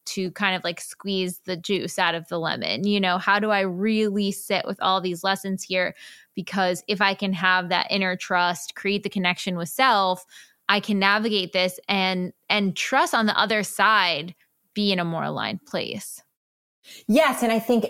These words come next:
Speaker 2: this piece about complacency, because it's a relatively recent phenomenon in human development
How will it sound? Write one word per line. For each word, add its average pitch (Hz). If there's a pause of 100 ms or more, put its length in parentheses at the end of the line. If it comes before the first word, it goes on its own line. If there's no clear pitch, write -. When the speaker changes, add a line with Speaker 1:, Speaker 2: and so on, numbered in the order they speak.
(100)
Speaker 2:
this 196
piece 220
about 175
complacency, 147 (300)
because 202 (320)
it's 240
a 180
relatively 202
recent 156 (380)
phenomenon 156 (140)
in 147
human 156
development 135